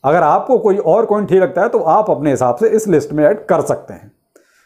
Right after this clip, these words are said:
बाकी ये कॉइन ऐसे हैं कि इनके बारे में आप सोच सकते हैं, और इनमें से अगर एक भी चला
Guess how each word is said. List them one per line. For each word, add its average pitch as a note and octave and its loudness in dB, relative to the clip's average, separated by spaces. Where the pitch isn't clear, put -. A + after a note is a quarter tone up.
बाकी D#3+ 0
ये F#3 2
कॉइन G3+ 0
ऐसे F3+ 0
हैं G3 -2
कि F#3 -6
इनके G3 0
बारे D#3+ 2
में D#3 -2
आप D3+ -2
सोच G3 -2
सकते G3 -2
हैं, G3 0
और E3+ -2
इनमें F3+ 2
से F#3+ 2
अगर G3+ 0
एक A#3+ 2
भी F#3+ 2
चला D#3 0